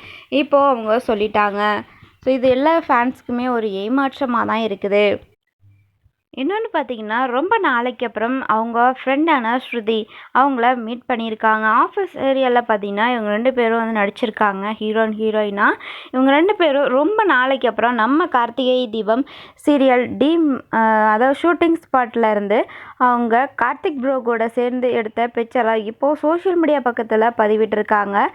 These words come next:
நம்ம, அ, ஸ்ருதி அவங்க நம்ம கார்த்திக் ப்ரோ கூட. "என்னடா அது, ரொம்ப நாளைக்கு அப்புறம் ரெண்டு பேரும் சேர்ந்து ஒரு பிக்சரை சோஷியல் மீடியால ஷேர் பண்ணியிருக்காங்களே, என்னவா இருக்கும்?" அப்படின்னு எல்லாருமே வந்து நிறைய பேர் வந்து கெஸ் பண்ணியிருந்தாங்க.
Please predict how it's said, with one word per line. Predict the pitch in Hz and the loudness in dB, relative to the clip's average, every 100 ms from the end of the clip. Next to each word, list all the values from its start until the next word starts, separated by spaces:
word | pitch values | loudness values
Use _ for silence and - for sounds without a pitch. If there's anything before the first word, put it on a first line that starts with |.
| - - - | -10 -20 -2
நம்ம, | 262 392 302 233 269 - - - - | 0 2 2 2 0 -2 -14 -8 0
அ, | 226 220 | 4 4
ஸ்ருதி | 226 - 262 285 | 0 0 2 4
அவங்க | 294 233 208 240 | 2 2 2 2
நம்ம | 294 220 214 | 2 0 0
கார்த்திக் | 247 233 214 254 208 | 0 0 0 -2 -2
ப்ரோ | 208 220 | 0 0
கூட. | 220 214 226 226 - _ - | 0 2 2 0 -8 _ 0
"என்னடா | 311 453 415 | 2 4 2
அது, | 320 240 269 208 | 2 2 2 2
ரொம்ப | 240 370 | 2 2
நாளைக்கு | 403 349 330 302 | 4 2 2 0
அப்புறம் | 254 240 254 | 0 0 2
ரெண்டு | 247 240 269 | 0 0 0
பேரும் | 302 311 | 2 0
சேர்ந்து | 302 262 269 277 208 262 - - - | 0 0 0 0 0 -4 -8 -16 0
ஒரு | 220 220 | 0 2
பிக்சரை | 254 - 381 254 | 0 2 4 4
சோஷியல் | 294 254 320 359 370 | 2 0 0 0 2
மீடியால | 349 339 339 | 4 4 2
ஷேர் | 320 294 294 | 2 2 0
பண்ணியிருக்காங்களே, | 277 285 269 247 208 202 220 202 - - 220 | 0 0 0 0 0 0 0 -2 -8 -12 -2
என்னவா | 254 381 403 339 | 2 4 2 2
இருக்கும்?" | 277 277 262 214 | 0 2 2 0
அப்படின்னு | 226 226 208 240 214 | -2 -2 0 -2 -2
எல்லாருமே | 202 254 339 339 285 | -2 0 2 2 2
வந்து | 269 247 247 | 2 0 0
நிறைய | 220 220 311 320 | 0 2 2 2
பேர் | 269 254 233 | 2 2 2
வந்து | 233 226 220 | -2 0 -4
கெஸ் | 220 - | -2 -2
பண்ணியிருந்தாங்க. | 240 226 214 208 202 214 | 0 0 2 2 4 2